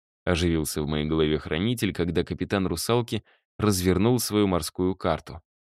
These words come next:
«Смотри, командир, вон тот красный крестик указывает на наше точное местоположение. Хм, а карта-то довольно подробная. Просто удивительно».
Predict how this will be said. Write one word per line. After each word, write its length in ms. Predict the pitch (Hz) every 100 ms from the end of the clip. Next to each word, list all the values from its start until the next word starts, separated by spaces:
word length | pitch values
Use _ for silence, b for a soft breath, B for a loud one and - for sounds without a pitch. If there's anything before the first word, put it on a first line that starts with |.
| _
«Смотри, 420 | 127 143 - 180
командир, 600 | - 85 73 67 60 - _ _ _ _
вон 240 | 113 165 143
тот 220 | 135 -
красный 420 | 123 127 113 117
крестик 500 | - 147 139 - -
указывает 600 | 90 113 113 104 95 95
на 100 | 87
наше 300 | 90 98 82
точное 420 | - 98 - 95
местоположение. 960 | 92 90 90 - 90 92 98 71 - - _ _ _ _ -
Хм, 240 | 73 73
а 80 | 101
карта-то 560 | 123 110 87 73 76
довольно 420 | 76 87 117 143 147
подробная. 640 | 147 123 135 117 80 90 _ _ _ -
Просто 380 | - 104 - 143
удивительно». 720 | 143 143 143 - 80 85